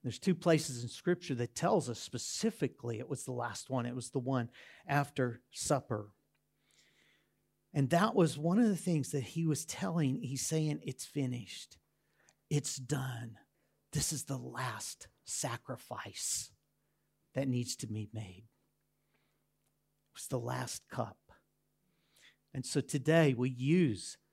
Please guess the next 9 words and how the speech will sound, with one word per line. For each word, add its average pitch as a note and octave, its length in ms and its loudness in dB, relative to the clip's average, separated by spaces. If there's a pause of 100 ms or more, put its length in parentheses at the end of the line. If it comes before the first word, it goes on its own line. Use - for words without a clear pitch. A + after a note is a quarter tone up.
(440)
that C#3 200 -2 (100)
cup - 480 -2 (640)
to D#3+ 120 4
remember D3+ 580 4
the B2 100 0
blood D3 380 2
of C3 160 -2
Jesus B2 400 -6
Christ - 800 -10